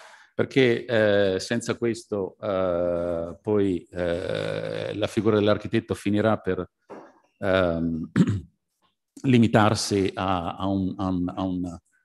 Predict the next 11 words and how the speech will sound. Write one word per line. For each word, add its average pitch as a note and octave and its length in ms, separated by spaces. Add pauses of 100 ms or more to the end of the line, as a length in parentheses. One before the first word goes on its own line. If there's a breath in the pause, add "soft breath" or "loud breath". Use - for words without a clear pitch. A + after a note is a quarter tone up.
(500)
offerta - 380
di G2+ 100
servizi G2+ 500
professionali F#2+ 840
sterile F2 840
e, F2+ 340
e E2 640
limitante, F2+ 720
e - 80
alla F2+ 160
fine D#2+ 440